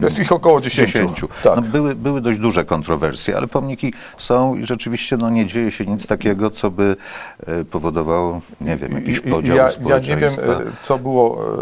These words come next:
Speaker 1: e, na antenie akurat, e, którego wywiadu udzielałem po południu, ale kontrowersje były, jeżeli, e, w trakcie budowy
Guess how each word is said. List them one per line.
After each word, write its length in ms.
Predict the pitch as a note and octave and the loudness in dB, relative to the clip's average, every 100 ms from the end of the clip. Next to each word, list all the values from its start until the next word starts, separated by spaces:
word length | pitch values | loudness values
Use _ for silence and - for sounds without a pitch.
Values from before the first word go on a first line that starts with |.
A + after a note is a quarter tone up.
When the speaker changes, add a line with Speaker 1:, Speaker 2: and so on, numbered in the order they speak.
| - | -4
Speaker 1:
e, 40 | |
na 180 | B2+ B2 | 0 2
antenie 540 | A#2 A#2 E3 D#3 G#2+ | 0 6 6 6 4
akurat, 440 | G#2 - A2 G#2 - | 0 0 0 0 0
e, 40 | A2 A2 | -6 -6
którego 360 | A2 - G#2+ G#2+ | -8 -4 -2 -2
wywiadu 440 | G#2+ A2 C#3 A#2+ | -2 2 2 2
udzielałem 500 | A2 G2+ G#2+ G#2 G2+ G2+ - - - - - | 0 2 4 4 2 -4 -16 -20 -20 -18 -4
po 100 | A#2 | -4
południu, 600 | A2 A2 A#2 G2 A2 C#3+ - - - _ _ | -2 -2 -2 -2 -4 -6 -8 -20 -20 _ _
ale 240 | - - C#2+ B1+ - - _ _ _ _ _ _ _ - | 0 2 2 0 -4 -14 _ _ _ _ _ _ _ -4
kontrowersje 720 | D#3 C#3 C3+ B2 D3 D3 C3 | -2 0 2 4 2 2 -2
były, 300 | G#2+ B2 A#2+ | 2 2 2
jeżeli, 380 | G#2 G2+ A2+ G#2+ | 2 0 0 -2
e, 40 | G#2 - G2 G2 | -4 -6 -6 -8
w 360 | G2 - - - | -10 -14 -14 -4
trakcie 360 | - B2 - A2+ | 2 2 2 -2
budowy 540 | F2+ A2 A#2 A#2 G2+ | -2 2 4 4 2